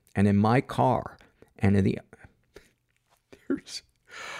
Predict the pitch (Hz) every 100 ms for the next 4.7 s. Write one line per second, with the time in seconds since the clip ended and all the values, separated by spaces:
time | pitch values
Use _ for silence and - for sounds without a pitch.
0 | - 127 123 190 196 175 156 131 110 117
1 | - 107 85 107 - 123 110 113 101 120
2 | - - 175 147 113 107 104 104 110 117
3 | 117 110 104 101 98 92 - 98 - 95
4 | - 92 - 87 80 78